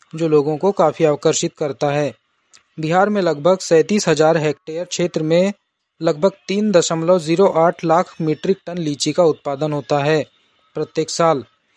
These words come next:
जो पूरे देश में उत्पादित लीची का बयालीस प्रतिशत है। राज्य में लीची का उत्पादन करीब छब्बीस जिलों में होता है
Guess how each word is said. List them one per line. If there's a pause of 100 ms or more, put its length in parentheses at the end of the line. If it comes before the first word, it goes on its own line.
(200)
जो
पूरे
देश
में
उत्पादित
लीची
का
बयालीस
प्रतिशत
है। (680)
राज्य
में
लीची
का
उत्पादन
करीब
छब्बीस
जिलों
में
होता
है